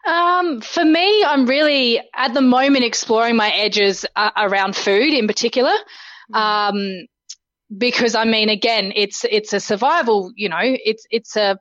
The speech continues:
Speaker 1: primal survival instinct to, to seek food. And so for me, I guess meeting myself at that, I mean, I'm dieting at the moment, I'm cutting weight at the moment. Um, so kind of meeting those moments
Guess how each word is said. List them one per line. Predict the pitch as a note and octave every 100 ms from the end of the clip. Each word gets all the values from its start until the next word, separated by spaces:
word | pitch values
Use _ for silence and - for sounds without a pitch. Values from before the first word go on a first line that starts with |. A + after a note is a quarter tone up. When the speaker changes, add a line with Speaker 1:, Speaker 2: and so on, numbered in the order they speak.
| -
Speaker 1:
primal | - A#3+ B3 A#3+ A3 A3 A3
survival | - G#3+ G3 G3+ G3+ F#3+
instinct | A#3+ C4+ - F3+ F3+ - -
to, | F#3 F#3 - _ _ _ _ _ _ _
to | - G#3
seek | - A3+ -
food. | - D4 D3+ - - - - - - -
And | A#3 A3+
so | - A#3+ A3+ A3 G#3+
for | - A#3+
me, | A#3+ B3+ B3+ A#3 G#3+ -
I | A3
guess | A3+ B3 -
meeting | A3+ A3 B3 C4
myself | A#3+ G#3 - G#3 G#3 G3+ -
at | G3 F#3+ -
that, | G3+ F#3
I | G#3+
mean, | G3+
I'm | G3+ G#3+
dieting | G3+ G#3+ A3 G#3 G3+
at | G3
the |
moment, | F#3+ F#3 F3+ F#3
I'm | F#3
cutting | G3+ G3 F#3+
weight | F3 F3
at | F#3+
the | F#3
moment. | E3+ E3 D#3 A#3+ - - - - -
Um, | G3+ F#3 F#3+
so | - - G#3+ G#3 F#3+ -
kind | - C4 D#4
of | A#3+
meeting | A3 A3 A#3 B3+ B3
those | A3+ G#3 G#3
moments | G#3 G3+ G3+ G#3 F#3+ -